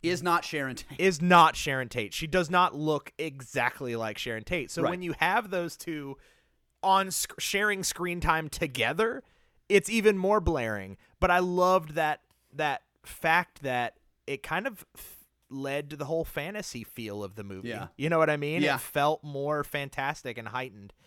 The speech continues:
Speaker 1: Again, like, this
Speaker 2: Um,
Speaker 1: is a universe very similar to ours, a la, you know, Inglourious Bastards, but things don't happen the same way. It's not the same.
Speaker 2: Right. Um, now, I will say it sparked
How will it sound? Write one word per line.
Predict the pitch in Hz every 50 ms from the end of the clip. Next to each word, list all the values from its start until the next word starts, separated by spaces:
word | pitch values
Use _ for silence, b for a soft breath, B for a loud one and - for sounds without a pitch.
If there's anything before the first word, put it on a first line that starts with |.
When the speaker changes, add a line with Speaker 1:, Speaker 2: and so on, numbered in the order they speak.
| b
Speaker 1:
Again, | b 185 185 196 196 196
like, | 185 170 131
this | 196 196 202
Speaker 2:
Um, | 214
Speaker 1:
is | 196
a | 196 180
universe | 165 151 175 175 170 151 147 151 143 135 - 127
very | 104 135 151 139 156 185 202
similar | 185 - - - 247 294 320 277 190 151 135
to | 120 - -
ours, | - 117 110 104 104 117 123 - -
a | 123 131 135
la, | 135 135 131 131 131 131 -
you | - 131
know, | 127 123
Inglourious | 120 120 123 120 131 127 127 123 120 120 -
Bastards, | - 143 156 185 - - 123 107 98 101 101 - - - _ _ _ _ _ _ _ _ _
but | - 156 151 - -
things | - 147 151 160 156 -
don't | - 175 170 143
happen | - 160 156 - - 117 104
the | 104
same | - - 113 98 87 85
way. | 78 76 80 85
It's | 95 - -
not | 117 113 123 131 - 131
the | 131
same. | 123 - 117 101 82 67 69 73 _ _ _ _ _ _ _ _ _ _ _ -
Speaker 2:
Right. | 139 143 131 110 107 - _ _ -
Um, | 139 151 151 151 151 147 147 143 143 - _ -
now, | 151 156 160 160
I | 165 165
will | 160 185 190 196 185
say | - - - 180 175 170 165 165 160 151 - b b b b b b b b _ -
it | 147 151 151 - _ -
sparked | - - - - - 185 180 180 180 - - - - -